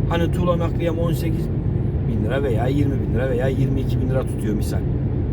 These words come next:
Veya on yedi bin lira, on beş bin lira tutuyor. Değil mi? Ne, ha, gittiğin nakliye. E ben ona çoğu zaman mesela arabanın nakliyesi on beş lira tutmuşsa on dört buçuk lira verdim. Ha, odan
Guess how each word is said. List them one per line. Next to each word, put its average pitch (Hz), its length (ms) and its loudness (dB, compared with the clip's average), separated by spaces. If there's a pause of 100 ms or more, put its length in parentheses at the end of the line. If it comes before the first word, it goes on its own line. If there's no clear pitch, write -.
(420)
Veya 117 280 0
on 127 140 2
yedi 123 300 0
bin - 120 0
lira, - 140 0
on 127 220 -2
beş - 180 0
bin - 120 -2
lira - 100 0
tutuyor. - 320 -2 (200)
Değil 156 120 0
mi? - 60 -2 (440)
Ne, - 60 0
ha, - 220 -2
gittiğin 117 400 0
nakliye. - 300 0 (1300)
E - 80 2
ben 180 140 4
ona 185 240 0 (760)
çoğu 190 240 0
zaman 175 320 0
mesela 170 480 0 (2000)
arabanın 160 400 2
nakliyesi 151 420 0
on 156 200 2
beş 170 160 0
lira 139 140 0
tutmuşsa 151 540 -2 (460)
on 175 160 2
dört 170 200 -2
buçuk - 220 -2
lira 156 200 0
verdim. 107 180 0 (1200)
Ha, 156 180 0
odan 185 220 -2